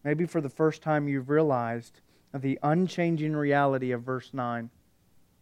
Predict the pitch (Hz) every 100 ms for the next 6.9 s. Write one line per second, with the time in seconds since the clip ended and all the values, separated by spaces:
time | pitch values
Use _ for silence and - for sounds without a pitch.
0 | _ _ _ _ _ _ _ - 151 147
1 | - 196 190 160 151 156 160 147 135 131
2 | 147 147 - 143 147 131 123 - 131 110
3 | 110 _ _ _ _ _ _ _ _ _
4 | _ _ _ _ _ _ _ _ _ _
5 | _ _ _ _ _ _ _ _ _ _
6 | _ _ _ - 151 - 147 127 -